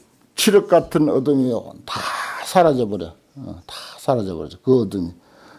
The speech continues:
예. 근데 그 어둠이 어떻게 문틈으로 나갔느냐? 그것도 아니야. 내가 문을 <clears throat> 열고 들어올 때 닫고 들어온 것,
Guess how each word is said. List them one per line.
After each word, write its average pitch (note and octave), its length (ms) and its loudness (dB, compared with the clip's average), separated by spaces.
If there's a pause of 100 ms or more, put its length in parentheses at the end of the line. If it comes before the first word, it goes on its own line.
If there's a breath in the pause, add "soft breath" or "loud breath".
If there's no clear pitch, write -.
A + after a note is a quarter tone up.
(160 soft breath)
예. G2 40 -2 (1300 soft breath)
근데 A3+ 220 8
그 G3 240 10
어둠이 F#3+ 400 6
어떻게 E3 320 4
문틈으로 D#3+ 600 4
나갔느냐? C#3 580 4
그것도 D#3+ 360 2
아니야. F#2+ 360 -8 (100)
내가 D#3 240 4
문을 D#3 540 4
<clears throat> D3 580 2 (920 soft breath)
열고 C#3+ 360 6
들어올 C#3 280 2
때 C3+ 140 0
닫고 D3 320 -2
들어온 A#2 280 -2
것, A#2 140 -4